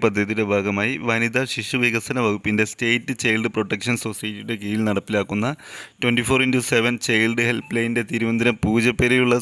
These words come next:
സംസ്ഥാന കോൾ സെൻറ്ററിലേക്ക് ചുവടെ പറയുന്ന തസ്തികകളിൽ കരാർ അടിസ്ഥാനത്തിൽ നിയമനം നടത്തുന്നതിന് അനുര-, അനുയോജ്യരായ ഉദ്യോഗാർത്ഥി-,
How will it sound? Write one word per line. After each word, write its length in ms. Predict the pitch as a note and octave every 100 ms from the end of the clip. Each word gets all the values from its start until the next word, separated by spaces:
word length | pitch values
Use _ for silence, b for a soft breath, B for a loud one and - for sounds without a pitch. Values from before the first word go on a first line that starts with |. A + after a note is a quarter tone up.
| B2+
സംസ്ഥാന 440 | G#2+ - A#2+ B2 A#2
കോൾ 160 | G#2+ G#2+
സെൻറ്ററിലേക്ക് 540 | A2+ G#2+ G#2 G#2 G2 D#3 - B B B
ചുവടെ 300 | E3 D3+ D3+ D#3
പറയുന്ന 400 | A#2+ A2 G2+ G#2 G#2+
തസ്തികകളിൽ 460 | G2 - G#2+ A2+ A#2+
കരാർ 300 | - G2+ A#2 A2
അടിസ്ഥാനത്തിൽ 540 | G2 F#2 A2+ G2+ F#2+ G#2+ G2+
നിയമനം 400 | G2+ G2 G#2 A2+ A2
നടത്തുന്നതിന് 600 | F#2+ G#2+ G2+ G2+ G#2 C#3 - B B B A#2+
അനുര-, 360 | A#2 A#2+ B2+ - B2+
അനുയോജ്യരായ 560 | C3 C3+ B2+ C#3 C3+ C#3+ A2+
ഉദ്യോഗാർത്ഥി-, 500 | G2+ A2 G#2 A#2